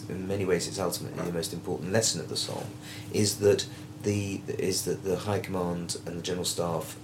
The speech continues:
did, and the officers, you know, and junior officers, did learn the lessons. Uh, and, you know, you do get the creeping barrage, and you get com-, um, infantry tactics completely altering, and, uh,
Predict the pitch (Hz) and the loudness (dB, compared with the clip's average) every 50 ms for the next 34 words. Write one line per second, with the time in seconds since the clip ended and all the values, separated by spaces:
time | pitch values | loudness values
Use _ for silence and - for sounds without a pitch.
0 | - - - - 107 101 90 - - - - 87 85 85 90 98 95 - - - | -10 -6 0 2 2 2 2 0 -4 -4 -4 -6 -4 0 0 0 0 2 2 0
1 | - 85 87 82 73 - 85 85 85 85 85 85 82 87 92 92 92 92 90 85 | 2 2 0 0 0 -2 -2 -2 -2 -2 -2 -4 -4 -4 -2 -2 -2 -2 -2 -2
2 | - - - 131 127 - - - - - - - - - - - 123 120 104 98 | -2 -4 -4 -4 -4 -6 -8 -10 -12 -12 -14 -14 -12 0 6 8 8 8 8 8
3 | 92 87 85 82 80 - 92 92 107 - - - - - 104 110 - - - - | 4 4 4 2 -2 -4 -4 -4 -2 -2 -2 -2 -4 -6 -6 -2 -2 -2 -2 -4
4 | - - - - - 90 90 92 90 87 - - - 101 92 92 92 90 90 90 | -10 -14 -12 -8 -4 -2 0 0 0 0 0 -2 -4 -2 -2 -2 -2 -2 -4 -4
5 | 87 - - 92 90 87 87 87 80 80 90 87 82 - - 101 101 92 82 92 | -4 -4 -2 -2 0 0 0 0 0 -2 -4 -4 -4 -4 -2 -2 -2 0 0 0
6 | - - - 87 - - 90 85 - 80 80 82 80 85 80 80 82 82 82 80 | 0 0 -2 -4 -4 -2 -2 -2 -2 -4 -6 -4 -2 0 0 2 2 2 2 2
7 | 78 80 78 - - - - - - - - 87 87 87 - - 92 73 - - | 2 0 0 -2 -2 -4 -8 -10 -8 -6 -4 -2 -2 -2 -2 0 0 0 0 -2
8 | - - - - 85 - - 87 90 85 - - 95 - - 92 - - 98 90 | -4 -10 -10 -8 -8 -6 -4 -4 -4 -2 -2 -2 -4 -4 -4 -6 -6 -6 -6 -4
9 | - 92 82 - - - - - - - - - - - - - - - - - | -2 -2 -2 -2 -4 -6 -6 -4 -2 0 0 0 0 -2 -8 -12 -14 -14 -14 -14
10 | - - - - 101 95 - - 117 107 - - 85 87 85 82 82 82 - - | -14 -12 -8 -8 -6 -4 0 2 4 4 2 2 0 0 0 0 0 -2 -2 -2
11 | 92 90 98 92 92 - - - - - 90 90 90 87 87 87 87 85 90 87 | 0 0 0 -2 -4 -4 -6 -8 -6 -4 -2 0 0 -2 -2 -2 -2 0 2 2
12 | 85 85 85 | 2 2 0